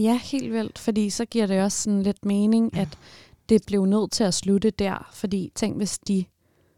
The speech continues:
Speaker 1: hvis hun havde haft en kæreste, da hun mødte den her person, ikke?
Speaker 2: Mm. Jo.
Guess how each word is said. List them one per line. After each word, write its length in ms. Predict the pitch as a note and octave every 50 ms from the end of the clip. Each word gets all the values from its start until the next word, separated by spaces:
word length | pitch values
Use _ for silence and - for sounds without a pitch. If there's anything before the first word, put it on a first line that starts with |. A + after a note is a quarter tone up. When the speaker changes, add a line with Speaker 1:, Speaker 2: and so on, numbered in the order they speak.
| _ _ -
Speaker 1:
hvis 180 | G3+ G3 -
hun 140 | A3+ A3 G#3+
havde 160 | G#3+ G#3 G3
haft 260 | F#3+ F#3+ F#3+ - -
en 100 | G#3 F#3+
kæreste, 400 | - - F3 E3+ F3+ F3+ - -
da 140 | F#3+ F3+ F3
hun 200 | D#3+ E3+ E3+ E3+
mødte 180 | F3 G3 G3 _ -
den 160 | F3+ E3 F3 F3+
her 140 | F#3 -
person, 440 | - - F3 E3 - F#3 F3+ - G#3+
ikke? 240 | A3+ A#3 - - G3+
Speaker 2:
Mm. 280 | F3+ E3+ D#3+ D3 D3+ - _ _ _ _ _ _ _ _ _ - G#3+
Jo. 140 | G3 F#3+